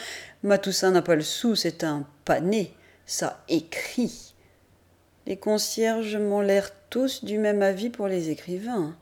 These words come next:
Et Matoussin est chez lui ? Non, mais il ne ratera pas l'heure du dîner. Allez, vous le verrez rentrer avec sa canne de tambour-major et son chapeau de jardinier quand on sonnera la soupe.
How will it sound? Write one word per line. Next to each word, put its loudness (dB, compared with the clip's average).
Et 2
Matoussin 4
est 6
chez 4
lui ? 6
Non, 4
mais 2
il 4
ne 4
ratera 0
pas 4
l'heure 4
du -4
dîner. 4
Allez, 6
vous 0
le 2
verrez 8
rentrer 6
avec 4
sa -6
canne 0
de -4
tambour-major 2
et 2
son -4
chapeau -2
de -4
jardinier 2
quand -10
on -8
sonnera -4
la 0
soupe. -8